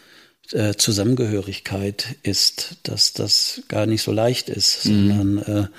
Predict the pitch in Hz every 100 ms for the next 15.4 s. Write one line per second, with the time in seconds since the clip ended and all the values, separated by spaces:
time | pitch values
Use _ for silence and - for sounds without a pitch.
0 | - - - - - _ _ - 98 120
1 | 107 107 127 107 104 101 98 92 92 -
2 | 101 107 101 101 - - 107 - 104 110
3 | 104 107 104 101 101 98 101 104 - -
4 | - 107 107 104 104 110 - - - 104
5 | - - 110 110 120 - - 101 113 -
6 | 104 98 - 110 110 107 110 104 113 101
7 | 107 117 110 113 117 110 127 - 101 101
8 | 101 98 - 101 104 101 110 104 - 104
9 | 107 104 98 127 - - - - - -
10 | - - - _ _ - 107 107 107 101
11 | 98 - - - - _ - 98 98 92
12 | 98 - 104 - 101 - _ - - -
13 | - 101 101 107 - 123 - - 113 107
14 | - 92 110 107 101 104 98 101 104 101
15 | 98 98 104 101